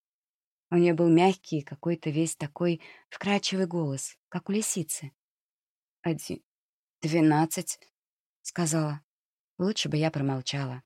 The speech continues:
Но нас с годами учили относиться к богатым взрослым с почтением. Слова вылетели изо рта прежде, чем я смогла подавить в себе желание услужить. «Я дура!» Она ведь была не просто красивой, знатной госпожой.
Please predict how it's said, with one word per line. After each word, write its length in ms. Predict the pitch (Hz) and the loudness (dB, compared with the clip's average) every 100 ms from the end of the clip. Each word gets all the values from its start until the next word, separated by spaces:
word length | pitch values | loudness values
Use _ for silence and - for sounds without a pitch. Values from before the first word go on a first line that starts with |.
| _ _ _ _ _ | _ _ _ _ _
Но 160 | 165 170 | 4 6
нас 300 | 170 196 202 | 8 6 4
с 40 | |
годами 440 | - 160 165 180 156 | 0 4 6 6 4
учили 320 | 151 180 180 | 2 4 6
относиться 680 | 147 156 147 - 175 - | 6 4 0 0 0 0
к 80 | 139 | -2
богатым 460 | 135 131 156 165 156 | -2 4 4 4 0
взрослым 500 | 135 143 160 - 160 | 0 0 0 0 -2
с 80 | - | 0
почтением. 760 | 156 151 - 156 135 127 123 _ _ _ _ _ | -4 -4 -4 -2 -2 -2 -6 _ _ _ _ _
Слова 420 | - 180 175 220 | 0 4 6 6
вылетели 500 | 180 220 202 - 156 | 6 4 2 0 2
изо 240 | 151 143 147 | 2 4 2
рта 260 | 147 185 | 4 2
прежде, 480 | 160 180 202 185 156 - - - | 4 4 4 4 -2 -4 -18 -4
чем 240 | - 214 | 4 6
я 180 | 180 185 | 8 8
смогла 520 | 165 170 165 180 196 | 6 4 6 6 4
подавить 600 | 190 - 147 160 160 175 | 4 0 0 2 2 0
в 60 | - | -4
себе 460 | - 147 175 190 185 - | -2 0 2 2 0 -4
желание 640 | 147 175 170 175 180 170 | 2 6 8 8 6 6
услужить. 600 | 165 - 170 160 131 - _ _ _ - - | 4 -2 -2 -2 -4 -10 _ _ _ -8 0
«Я 160 | 240 | 2
дура!» 600 | 214 240 320 240 196 185 - _ _ _ _ | 2 4 4 4 -2 -4 -6 _ _ _ _
Она 180 | 240 247 | 6 6
ведь 160 | 226 202 | 6 2
была 300 | 196 254 254 | 6 8 8
не 140 | 220 | 6
просто 460 | - 214 247 - - | 4 6 6 4 2
красивой, 500 | 226 214 - 214 175 | 2 2 0 0 0
знатной 460 | 147 175 208 214 | 4 4 4 4
госпожой. 560 | 202 208 202 180 170 | 2 0 -2 -2 -2